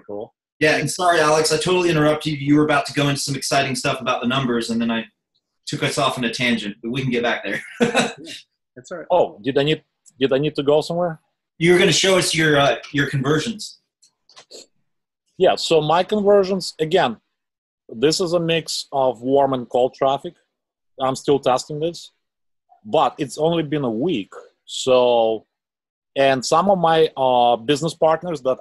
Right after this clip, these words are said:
Speaker 3: I introduced this service have even much better the numbers than I do,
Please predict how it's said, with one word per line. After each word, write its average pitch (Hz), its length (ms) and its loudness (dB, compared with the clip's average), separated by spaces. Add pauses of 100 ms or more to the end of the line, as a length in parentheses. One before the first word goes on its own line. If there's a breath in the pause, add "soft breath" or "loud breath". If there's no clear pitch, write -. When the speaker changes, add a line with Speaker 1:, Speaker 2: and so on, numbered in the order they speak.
Speaker 3:
I 127 120 -2
introduced 139 440 -4
this 139 180 -6
service 135 380 -2
have 131 180 -2 (320)
even 139 380 -4 (240)
much 127 400 -2
better 123 200 2
the 117 120 -4
numbers 117 400 -4
than 104 140 -6
I 139 140 -2
do, 90 160 -12